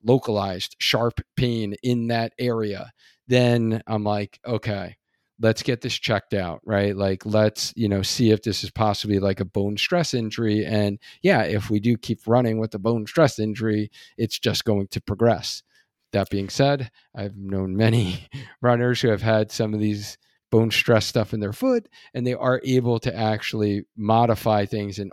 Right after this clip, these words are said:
offload that area and still run. Not that I'm saying I, I recommend that, but I've he-, heard, uh, stories of that. Um, and then the other one I think about too, Nicole, is, like, you know, severe, like, nerve-y injuries, right? Like, you know, something that's, like,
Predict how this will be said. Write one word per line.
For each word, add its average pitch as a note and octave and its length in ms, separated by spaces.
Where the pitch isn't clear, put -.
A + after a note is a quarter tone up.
offload A2+ 680
that B2+ 200
area F3 540
and B2 220
still A#2 320
run. B2+ 420
Not A#2 260
that A2+ 100
I'm A2+ 120
saying A2+ 400
I, G#2+ 320
I A2 120
recommend G#2+ 540
that, C#3+ 280
but A#2 240
I've G#2 180
he-, G2+ 180
heard, G#2 400
uh, A2 180
stories G#2 540
of G2+ 140
that. G#2 280
Um, G#2+ 380
and D3+ 140
then E3+ 100
the F3 120
other G#3+ 180
one G3 160
I D#3 100
think D3+ 220
about C3+ 220
too, C3 120
Nicole, A2+ 420
is, G#2 140
like, G#2 300
you D3 100
know, A2+ 160
severe, C3 680
like, A2+ 400
nerve-y G2+ 960
injuries, F#2+ 760
right? G2 340
Like, G2 440
you G2+ 220
know, G2 140
something A#2 380
that's, G#2+ 180
like, G2 160